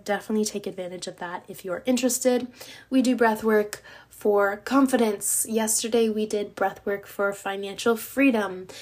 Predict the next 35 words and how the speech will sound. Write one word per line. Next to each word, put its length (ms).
There's 220
breath 280
work 180
for 280
anxiety. 800
There's 240
breath 360
work 220
for 380
opening 440
your 160
heart. 720
There's 340
breath 340
work 220
for 240
calling 720
in 420
and 160
manifesting 880
your 340
dream 420
partner. 540
I 60
mean, 320
there 340
literally 520
is 160
a 80
breath 260
for 140
everything, 640
and 220
every 320
week 360